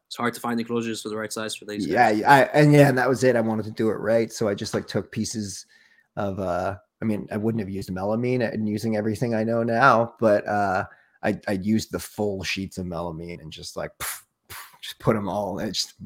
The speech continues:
Speaker 2: big <laughs> box made out of full sheets, no cuts. So,
Speaker 1: Yeah.
Speaker 2: yeah,
Speaker 1: Why
Speaker 2: that
Speaker 1: won't you use it
Speaker 2: was
Speaker 1: now? Is it something, like, was it 'cause of the heat and
Speaker 2: Uh,
Speaker 1: melted, or?
Speaker 2: Um, it's like a, the wood inside of melamine is, like, really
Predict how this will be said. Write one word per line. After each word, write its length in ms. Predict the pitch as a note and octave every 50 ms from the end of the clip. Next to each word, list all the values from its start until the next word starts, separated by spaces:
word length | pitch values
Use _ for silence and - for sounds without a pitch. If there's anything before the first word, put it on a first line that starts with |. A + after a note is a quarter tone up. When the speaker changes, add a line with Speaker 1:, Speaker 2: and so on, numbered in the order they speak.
| - -
Speaker 2:
big 240 | D3 C#3 D3 - - - -
<laughs> 100 | C#3 A2+
box 640 | A#2+ A#2 - B2+ B2+ C3 A#2+ - - - - - - B2 A2 -
made 220 | C3 B2 A#2 A2+ A#2
out 100 | A2 F2+
of 80 | F2+
full 180 | - C3 A2+ A2+
sheets, 420 | A2+ - - A2+ A2 G2 - -
no 160 | A2+ G#2 G#2+ G2
cuts. 560 | - - G#2 D#2+ - - - - - - -
So, 320 | - - G2 F2 - A#2 C3
Speaker 1:
Yeah. 180 | - - G2+ - - - - - - - _ _ _ _ _ _ -
Speaker 2:
yeah, 180 | G#2+ A2 F#2+
Speaker 1:
Why 80 | B2 C3
Speaker 2:
that 60 | C3+
Speaker 1:
won't 180 | C3+ C3+ - -
you 60 | C#3
use 120 | C3 B2 C3+
it 40 | B2+
Speaker 2:
was 60 | B2
Speaker 1:
now? 220 | B2+ B2+ B2 A#2+
Is 100 | A2+ A2+ A2
it 140 | A2 - - -
something, 340 | - B2 A#2+ A#2 A#2 A2+ -
like, 160 | G#2+ G#2+ G#2+
was 140 | A2+ A2+ G#2+
it 140 | A2 G#2 -
'cause 140 | - A2+ A2
of 100 | A2 G#2+
the 60 | G#2+
heat 240 | - A2+ A#2+ C3 B2+
and 120 | - A3+ -
Speaker 2:
Uh, 300 | F#3+ G#3 A3 G#3+ G#3 E3
Speaker 1:
melted, 240 | E3 E3 E3+ E3 C#3+
or? 260 | A#2 A2 G#2+ - _ _ _ _ _ _ _ _ _ - - - - - -
Speaker 2:
Um, 640 | E3+ F3+ F#3+ F#3+ F#3+ F#3+ F#3 F#3+ F#3 F#3 F#3 F#3 D#3+ - _ _ _ _ _ _ _ _ _ _ -
it's 100 | E3+ E3+
like 100 | G#3+ G#3
a, 180 | F3+ - - - C3+
the 100 | C3 D3+
wood 380 | C3 A#2+ C3+ D3+ D#3+ F3 F#3 D#3
inside 1040 | - C3 C#3+ C#3 C#3+ C#3+ B2+ A2 - - - - - D2+ G2 A#2 C3+ D3 - - - _ _ -
of 160 | C#3 C3+ C3
melamine 520 | C#3 C3+ C#3 D3 D3 D3 D#3+ D#3+ E3 D#3+ D3
is, 160 | B2 A#2 -
like, 160 | A2 A2 -
really 800 | G#2+ G#2+ G#2 G#2 A2+ A#2 A#2 A#2 A2+ G#2+ G#2+ G2+ G2 G2 F2 -